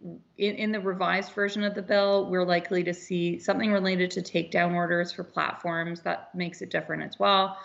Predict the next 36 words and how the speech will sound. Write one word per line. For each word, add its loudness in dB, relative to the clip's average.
Um, 0
th-, -4
that 2
doesn't -4
appear -6
to -6
be -8
included -10
in -8
this -10
bill, -4
um, -4
but 0
I 4
do -4
think -8
that -6
that -2
is -12
likely -4
to -8
come 0
in -4
perhaps -4
a -6
revised -4
version -10
of -6
it -8
that -8
we -4
may -6
see -8
later, 0
later. 0
But 2